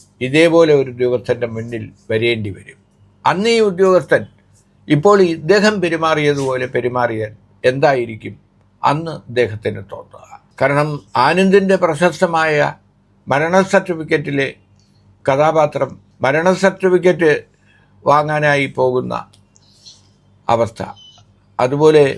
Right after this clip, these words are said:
മലയാറ്റൂർ രാമകൃഷ്ണൻ്റെ അഞ്ച് സെന്റ് എന്ന് പറയുന്ന പ്രശസ്തമായ നോവലിൽ മരണം വരെയും അഞ്ച് സെന്റ് കിട്ടാനായി അപേക്ഷയുമായി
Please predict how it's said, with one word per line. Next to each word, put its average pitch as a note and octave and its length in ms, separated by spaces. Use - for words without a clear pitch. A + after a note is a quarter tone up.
മലയാറ്റൂർ E3+ 600
രാമകൃഷ്ണൻ്റെ D#3+ 680
അഞ്ച് D#3+ 380
സെന്റ് D3 300
എന്ന് C#3+ 180
പറയുന്ന C3+ 420
പ്രശസ്തമായ C#3+ 720
നോവലിൽ B2 400
മരണം E3 460
വരെയും F#3+ 400
അഞ്ച് F3 340
സെന്റ് F3 300
കിട്ടാനായി C#3+ 540
അപേക്ഷയുമായി C3+ 680